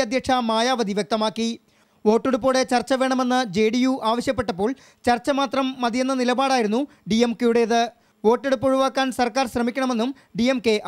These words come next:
ആവശ്യപ്പെട്ടു. തൃണമൂൽ കോൺഗ്രസ്, ജെ ഡി എസ് എന്നീ കക്ഷികൾ ചർച്ച മാത്രം മതിയെന്നാണ് ആവശ്യപ്പെട്ടത്. വോട്ടെടുപ്പോടുകൂടി ചർച്ച വേണമോ എന്ന കാര്യത്തിൽ അന്തിമ തീരുമാനം സ്പീക്കർക്ക് വിട്ടാണ് സർവകക്ഷി യോഗം സമാപിച്ചത്.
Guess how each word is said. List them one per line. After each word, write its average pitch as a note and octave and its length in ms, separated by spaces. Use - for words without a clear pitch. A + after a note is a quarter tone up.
ആവശ്യപ്പെട്ടു. A3+ 520
തൃണമൂൽ C4 380
കോൺഗ്രസ്, C4+ 400
ജെ A#3 200
ഡി B3+ 140
എസ് - 140
എന്നീ A#3+ 200
കക്ഷികൾ B3 340
ചർച്ച A#3+ 240
മാത്രം C#4 300
മതിയെന്നാണ് B3 460
ആവശ്യപ്പെട്ടത്. A#3 600
വോട്ടെടുപ്പോടുകൂടി B3+ 760
ചർച്ച A3 300
വേണമോ C4 320
എന്ന C4 180
കാര്യത്തിൽ B3 300
അന്തിമ C4 320
തീരുമാനം C4+ 380
സ്പീക്കർക്ക് A#3+ 520
വിട്ടാണ് A#3 320
സർവകക്ഷി B3+ 440
യോഗം A3 200
സമാപിച്ചത്. A3 520